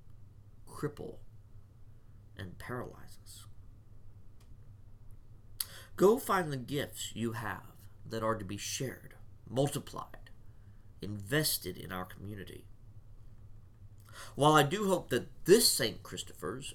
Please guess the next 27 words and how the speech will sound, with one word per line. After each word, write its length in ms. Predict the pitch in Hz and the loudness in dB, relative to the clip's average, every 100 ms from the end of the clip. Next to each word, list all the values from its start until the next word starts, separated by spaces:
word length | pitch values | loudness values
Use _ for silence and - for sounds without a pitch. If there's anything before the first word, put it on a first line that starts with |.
| - | 0
and 280 | 113 113 110 - - - | 2 2 -2 -10 -14 -12
that 400 | - 135 202 - | 0 6 8 6
Saint 280 | - 139 - | 4 2 -2
Christopher's 680 | - 92 - - 104 131 - | -4 -6 -6 -4 -2 0 -2
can 240 | - 98 | -2 -4
partner 600 | - 156 156 127 135 123 | 2 6 6 6 0 0
in 260 | - 120 120 | 0 -2 2
some 320 | - 131 123 | 2 2 0
sort 260 | - 123 | 0 0
of 80 | 98 | 0
mutual 460 | 92 120 120 - 101 | -4 -4 -4 -6 -6
ministry, 640 | 110 160 143 - 110 107 - - - - - - - | -4 -2 -4 -2 -2 -4 -10 -14 -14 -14 -16 -14 -8
we 180 | 143 185 | 0 4
don't 280 | 277 269 - | 6 4 4
have 300 | 156 151 - | 2 2 0
to 100 | - | -4
look 460 | 127 101 90 - - - | -2 0 0 -2 -12 -4
to 120 | 139 | 0
a 40 | |
mission 500 | 117 101 139 - - | 0 2 4 4 0
field 480 | - 73 - 123 170 - - - - - - - - | -6 -6 -6 -6 -8 -10 -12 -14 -14 -14 -14 -14 -8
that 160 | - 110 | -2 2
is 140 | 110 | 2
eleven 380 | 127 120 98 113 | 0 -2 -2 -2
hundred 320 | 113 98 123 | -4 -2 -2
miles 320 | - 87 85 107 | -4 -8 -8 -6
away. 320 | 139 180 | -4 -6